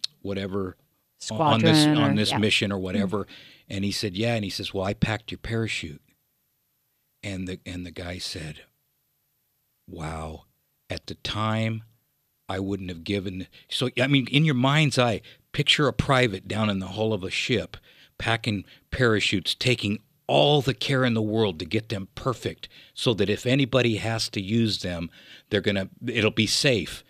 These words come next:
Speaker 2: Mm-hmm.
Speaker 1: And so this guy packs who knows how many hundreds of parachutes, right? And he is doing the work of a servant.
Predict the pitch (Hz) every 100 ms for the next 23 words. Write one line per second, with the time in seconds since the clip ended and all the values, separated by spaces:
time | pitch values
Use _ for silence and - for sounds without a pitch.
0 | _ 190 175 165 160 107 143 - 147 127
1 | 113 - 110 113 - - - - 151 143
2 | 104 - 104 104 95 90 101 98 87 92
3 | - 104 98 87 95 80 - - - -
4 | 101 101 113 110 - - _ - 101 101
5 | - - - - 175 185 123 110 143 139
6 | 117 110 107 107 139 113 95 - - _
7 | _ - 104 101 98 - 175 170 117 80
8 | - -